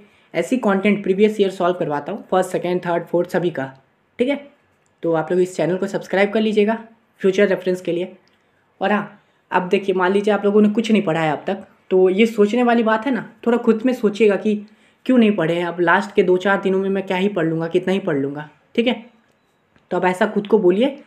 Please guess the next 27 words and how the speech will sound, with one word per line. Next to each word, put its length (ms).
कि 60
मैं 120
नेक्स्ट 300
सेमेस्टर 360
से 120
प्रॉपर 380
पढ़ाई 260
करूँगा 380
या 100
करूँगी, 460
एकदम 220
शुरू 240
से 140
करेंगे। 300
शायद 440
ए-, 260
दिन 200
में 120
एक 180
ही 80
घंटा 240
क्यों 180
ना 80
पढ़े, 260
लेकिन 260
पढ़ेंगे 340
ज़रूर। 280